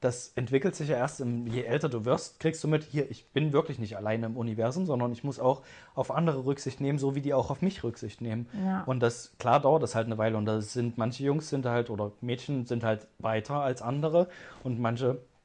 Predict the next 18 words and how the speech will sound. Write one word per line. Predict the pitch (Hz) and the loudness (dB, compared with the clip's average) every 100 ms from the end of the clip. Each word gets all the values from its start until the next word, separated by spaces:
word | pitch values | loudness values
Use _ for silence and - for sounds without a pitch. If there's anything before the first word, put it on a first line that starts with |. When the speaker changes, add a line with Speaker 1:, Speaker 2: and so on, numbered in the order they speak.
| _ _ _ - - | _ _ _ -20 -10
Speaker 1:
sind, | 110 123 | 0 2
äh, | 117 101 - - 120 | 2 -2 -12 -10 2
gut, | 147 | 2
sind | 127 120 | 4 4
auch | 113 | 4
bis | - 117 | 2 -2
in | 117 | 0
unser | 170 127 | 2 4
Alter | 113 113 | 4 2
noch | 104 | 0
Egoisten | 113 113 113 - 139 | 0 2 2 0 -2
und | 120 | 0
denen | 120 113 | 0 -2
ist | 120 | -4
es | 117 | -4
einfach | 113 117 | -4 -6
scheißegal. | - 123 123 120 113 143 - - - - - - | -2 -4 -2 -2 2 0 -2 -16 -20 -20 -20 -10
Und | 127 123 | -6 -6